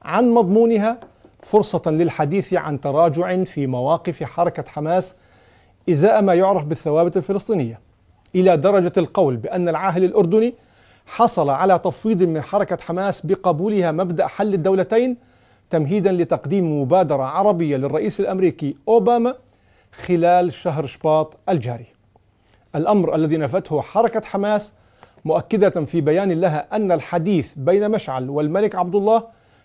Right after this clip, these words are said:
تركز حول مناقشة الوضع الفلسطيني بشكل عام وملف المصالحة الوطنية والأوضاع في المنطقة. كما أشار البيان إلى أن مشعل طرح مواقف حماس ورؤيتها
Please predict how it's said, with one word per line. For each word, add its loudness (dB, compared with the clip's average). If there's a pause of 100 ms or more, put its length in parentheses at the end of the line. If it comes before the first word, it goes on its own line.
تركز 0 (420)
حول 0
مناقشة -2
الوضع 0
الفلسطيني -4
بشكل -6
عام -4 (460)
وملف 0
المصالحة -2
الوطنية -4 (360)
والأوضاع 2
في -8
المنطقة. -6 (960)
كما 2
أشار 4
البيان 2
إلى 0
أن -2
مشعل -4
طرح -2
مواقف 0
حماس -2
ورؤيتها 0